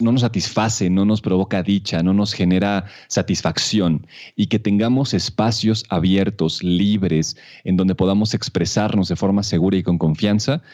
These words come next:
nos escuchemos unos a otros y entonces entendamos qué cosa ya no podemos seguir sosteniendo y después que conversemos respecto a qué cosas nos gustaría implementar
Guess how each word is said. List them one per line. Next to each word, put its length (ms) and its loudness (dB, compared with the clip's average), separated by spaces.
nos 160 -2
escuchemos 480 0
unos 240 0
a 60 2
otros 340 0
y 20 2
entonces 360 0
entendamos 580 0
qué 120 0
cosa 360 -2
ya 220 0
no 420 0
podemos 380 0
seguir 440 -2
sosteniendo 640 0
y 80 2
después 380 0
que 160 -2
conversemos 680 0
respecto 480 -2
a 180 -2
qué 100 0
cosas 280 0
nos 120 2
gustaría 300 0
implementar 640 0